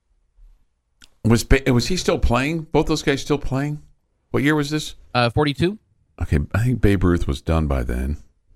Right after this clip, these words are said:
Speaker 1: Wow. That's amazing.
Speaker 2: While you look that up,
Speaker 1: Okay.
Speaker 2: nineteen seventy,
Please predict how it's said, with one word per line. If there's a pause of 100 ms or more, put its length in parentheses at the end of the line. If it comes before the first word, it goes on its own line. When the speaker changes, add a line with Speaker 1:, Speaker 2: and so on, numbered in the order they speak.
(2250)
Speaker 1:
Wow. (1800)
That's
amazing. (320)
Speaker 2:
While
you
look
that
up, (100)
Speaker 1:
Okay.
Speaker 2:
nineteen
seventy,